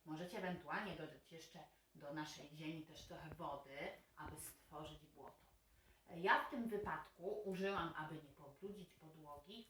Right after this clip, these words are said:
folii stretch, ale wy równie dobrze możecie rozłożyć ręcznik,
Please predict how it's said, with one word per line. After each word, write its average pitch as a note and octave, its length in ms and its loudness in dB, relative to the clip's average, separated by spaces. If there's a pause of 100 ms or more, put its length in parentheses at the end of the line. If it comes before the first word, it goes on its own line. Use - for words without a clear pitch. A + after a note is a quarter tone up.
folii C#4+ 480 8
stretch, - 520 0 (460)
ale F#3 240 4
wy D#3+ 300 -2
równie G3+ 340 -2
dobrze - 380 0
możecie F#3+ 340 2
rozłożyć F3+ 400 -6 (280)
ręcznik, F3+ 720 -6